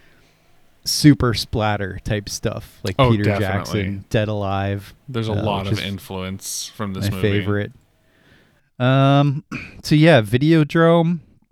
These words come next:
Speaker 1: It's about a guy who runs a, he runs a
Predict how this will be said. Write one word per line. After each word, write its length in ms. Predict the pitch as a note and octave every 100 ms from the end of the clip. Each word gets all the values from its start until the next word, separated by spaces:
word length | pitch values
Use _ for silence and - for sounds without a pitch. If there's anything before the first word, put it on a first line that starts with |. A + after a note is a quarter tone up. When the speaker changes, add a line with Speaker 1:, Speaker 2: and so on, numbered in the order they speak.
| _ _ _
Speaker 1:
It's 80 | -
about 220 | B2+ B2+
a 40 |
guy 520 | A#2+ A#2+ A#2 B2 C3 B2
who 120 | -
runs 360 | A2 A2+ A#2 A2+
a, 420 | A#2 A2+ A2+ A2 - _ _ _ _ _
he 140 | - C#3
runs 340 | D#3+ E3 D#3+
a 380 | E3+ D#3+ D#3 C3